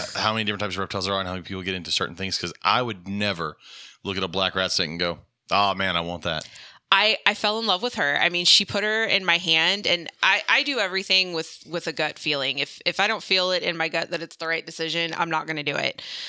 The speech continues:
Speaker 2: Um, and she put her in my hand, and I was like, "This, this is the one. She's coming home with me." And,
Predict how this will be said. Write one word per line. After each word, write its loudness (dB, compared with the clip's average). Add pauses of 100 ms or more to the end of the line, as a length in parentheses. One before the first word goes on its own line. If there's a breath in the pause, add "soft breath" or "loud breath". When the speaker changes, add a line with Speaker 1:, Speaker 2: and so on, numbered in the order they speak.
(200 loud breath)
Speaker 2:
Um, 2
and 4
she 6
put -2
her 2
in -4
my 4
hand, 4
and 0
I 0
was -4
like, 0
"This, -8
this -8
is -12
the -4
one. 0
She's -2
coming -8
home -2
with -6
me." -8 (500 loud breath)
And, 2